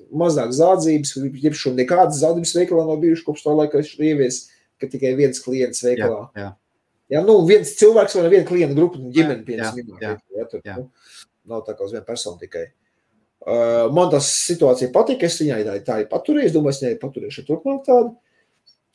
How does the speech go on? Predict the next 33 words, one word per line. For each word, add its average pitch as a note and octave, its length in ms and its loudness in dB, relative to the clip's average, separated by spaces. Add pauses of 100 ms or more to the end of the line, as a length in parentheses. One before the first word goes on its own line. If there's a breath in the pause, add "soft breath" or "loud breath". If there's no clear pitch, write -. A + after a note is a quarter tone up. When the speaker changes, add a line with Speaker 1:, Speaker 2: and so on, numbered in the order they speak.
(140)
Speaker 1:
Un, E3 720 4
un, D#3+ 400 -2
un, D#3 400 -2
ā, D3 760 0
bet, E3 200 2
bet G#3 120 4
tas, B3 160 4
ka, G3 120 2
ai, A3 240 2
ai, A3 160 -2
pat - 240 -10
policisti A#3+ 600 0
jau C3+ 140 4
liek C3 300 -2 (560)
mīksto C#3 440 -6
virsū A2 320 -6
uz G#2+ 120 -14
to F#2+ 120 -10
lockdown. F#2+ 360 -12 (2000)
Speaker 2:
Garda. G#2+ 480 -8 (200)
Speaker 1:
Man B3+ 200 0
Speaker 2:
Jums, G3+ 100 -4
Speaker 1:
bija, C4 220 4
Speaker 2:
jā. - 60 -12 (100)
Speaker 1:
man A#3+ 260 2
bija G#3 240 2
Speaker 2:
Jā. G2+ 120 -16 (320)
Speaker 1:
policisti, F3+ 560 2 (200)
jā, E3 300 0 (100)
nu, E3+ 220 -8
Speaker 2:
Jā. C#3 80 -6
Speaker 1:
gardi, D3 320 4
jā, D3+ 80 4